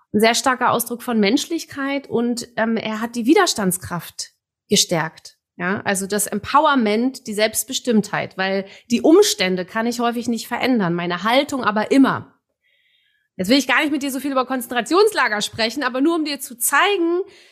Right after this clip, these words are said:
das findet auch in solchen Situationen f-,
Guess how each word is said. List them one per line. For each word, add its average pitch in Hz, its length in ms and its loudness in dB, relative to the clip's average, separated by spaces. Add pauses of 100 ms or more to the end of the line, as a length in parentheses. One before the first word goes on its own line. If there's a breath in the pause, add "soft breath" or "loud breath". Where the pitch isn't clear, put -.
(240 soft breath)
das 240 180 0
findet 339 520 2
auch 277 360 2 (480)
in 269 320 6 (140)
solchen 320 540 2
Situationen 294 1080 -2
f-, - 240 -18